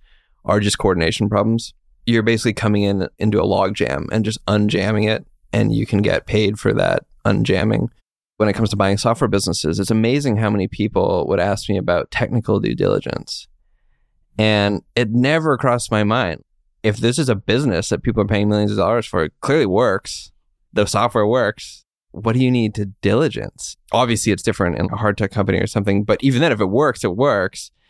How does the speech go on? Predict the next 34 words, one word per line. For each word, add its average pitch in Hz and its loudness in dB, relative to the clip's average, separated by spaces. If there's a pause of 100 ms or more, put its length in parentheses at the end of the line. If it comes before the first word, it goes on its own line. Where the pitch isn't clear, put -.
(200)
I 117 0
think 180 0
you 175 0
can 127 2
take 147 -2
all 110 2
these 98 -2
signals. - -4
Do 113 -2
you 110 4
really 147 2
need 170 2
to 165 -2
know 143 2
that 151 0
much 143 -4
about 143 0
a - -2
product? 139 -2 (240)
It's 104 -2
serving 101 0
a 98 0
niche 98 0
thing 101 2
and 95 -2
people 98 0
are 95 2
paying 101 2
millions 98 0
of 90 4
dollars 98 0
for 104 0
it 107 0
and 90 -4